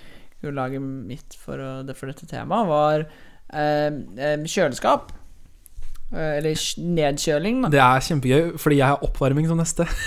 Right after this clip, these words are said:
Speaker 2: <laughs>
Speaker 1: Ja,
Speaker 2: Ta,
Speaker 1: ok,
Speaker 2: ta, ta
Speaker 1: da tar,
Speaker 2: kjøleskap først,
Speaker 1: begynner vi
Speaker 2: kom
Speaker 1: med å
Speaker 2: igjen.
Speaker 1: kjøle oss ned, og så varmer vi oss opp etterpå, det er hyggelig. Eh, nei, for vi vet at, ehm, vi vet at dette har eksistert en god stund. Altså,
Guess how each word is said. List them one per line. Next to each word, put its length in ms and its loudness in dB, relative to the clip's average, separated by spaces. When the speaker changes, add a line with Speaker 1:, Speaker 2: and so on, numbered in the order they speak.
Speaker 2:
<laughs> 220 -2
Speaker 1:
Ja, 240 10
Speaker 2:
Ta, 100 10
Speaker 1:
ok, 80 4
Speaker 2:
ta, 140 10
ta 0 -
Speaker 1:
da 80 8
tar, 180 8
Speaker 2:
kjøleskap 300 8
først, 80 4
Speaker 1:
begynner 180 8
vi 80 8
Speaker 2:
kom 80 8
Speaker 1:
med 60 8
å 20 8
Speaker 2:
igjen. 140 6
Speaker 1:
kjøle 160 8
oss 80 4
ned, 100 8
og 80 8
så 80 8
varmer 320 10
vi 60 6
oss 100 4
opp 160 6
etterpå, 400 4
det 80 8
er 140 8
hyggelig. 260 0
Eh, 360 4
nei, 140 8
for 100 2
vi 140 4
vet 380 6
at, 200 0
ehm, 400 4
vi 200 0
vet 140 10
at 100 2
dette 240 4
har 140 8
eksistert 420 0
en 80 0
god 220 2
stund. 260 0
Altså, 240 4